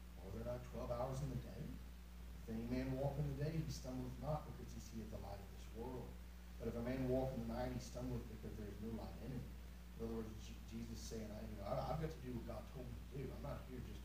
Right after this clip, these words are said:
because, to be moved by every man s-, that threatens me. But these things said he, and after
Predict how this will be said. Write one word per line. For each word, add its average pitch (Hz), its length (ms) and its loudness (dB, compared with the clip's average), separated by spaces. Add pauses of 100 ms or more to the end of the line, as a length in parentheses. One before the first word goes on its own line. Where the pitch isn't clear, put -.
(200)
because, 98 200 -4
to - 200 -6
be 110 100 -2 (100)
moved 123 320 4
by 113 160 0
every 110 240 0
man 117 240 2 (600)
s-, - 280 -8
that 113 120 2 (200)
threatens 151 320 6 (240)
me. - 80 -6 (640)
But - 100 -6 (240)
these 214 240 6
things 180 240 2
said 143 240 6
he, 113 220 2
and - 80 2
after 135 240 2